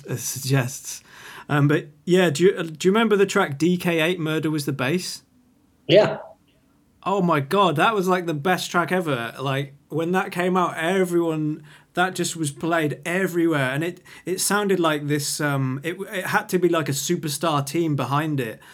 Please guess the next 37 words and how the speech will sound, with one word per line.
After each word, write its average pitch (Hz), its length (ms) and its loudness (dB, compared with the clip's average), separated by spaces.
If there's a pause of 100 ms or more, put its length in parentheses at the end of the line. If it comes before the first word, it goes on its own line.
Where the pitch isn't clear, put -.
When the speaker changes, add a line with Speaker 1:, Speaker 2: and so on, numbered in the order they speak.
(280)
Speaker 1:
And 147 160 2
then, 156 260 0
yeah, 156 420 0
I 151 60 0
mean, 160 220 -2
for 160 120 -4
me, 165 200 2
that's, 151 320 -2
like, 135 180 0
the 135 100 0
ultimate 143 480 -2
one-hit 135 460 -2
wonder, 131 540 -2 (400)
uh, 127 240 2
dance 143 340 2
track - 560 -4
that, 131 380 -4
um, 120 440 -4 (500)
yeah, 151 200 0
I 131 60 2
thought 156 240 -2
it 147 40 -2
was 143 160 0
like, 147 200 -2
you 170 40 -2
know, 190 120 2
like, 190 160 0
Planet 170 260 -2
Perfecto 143 580 -2
was 120 200 -6
a 127 40 -6
dream 147 380 0
team 120 340 -6
of, 113 200 -8
like, 117 320 -6
Paul 127 260 -2
Oakenfold, 120 760 -4